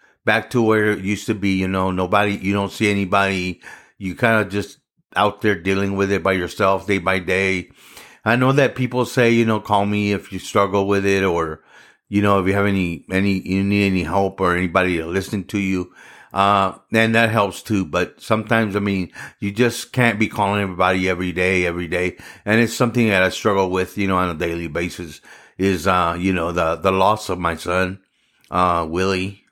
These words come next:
Uh, as you can imagine, he was a big part of our family, still is. Uh, and the reality is that, you know, it changes, it changes, and, uh,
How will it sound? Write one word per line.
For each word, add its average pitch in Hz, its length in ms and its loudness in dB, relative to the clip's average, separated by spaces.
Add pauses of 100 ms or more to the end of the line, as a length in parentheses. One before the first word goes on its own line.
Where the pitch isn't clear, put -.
(160)
Uh, 87 460 -4 (1160)
as 98 460 2
you 98 80 -4
can 104 200 -2
imagine, 95 400 0
he 98 120 -2
was 87 160 -6
a 80 40 -10
big 101 280 -4
part 95 240 0
of 82 120 -4
our 82 120 -6
family, 104 640 -4 (440)
still 104 380 2
is. 110 540 2 (320)
Uh, 87 500 -4
and 90 520 -6 (1700)
the 92 200 2
reality 92 560 0
is 95 200 -2
that, 90 320 -6 (720)
you 180 100 2
know, 147 160 4
it 127 100 2
changes, 131 680 0
it 98 180 -2
changes, 110 640 -4
and, 98 580 -2 (320)
uh, 98 420 -6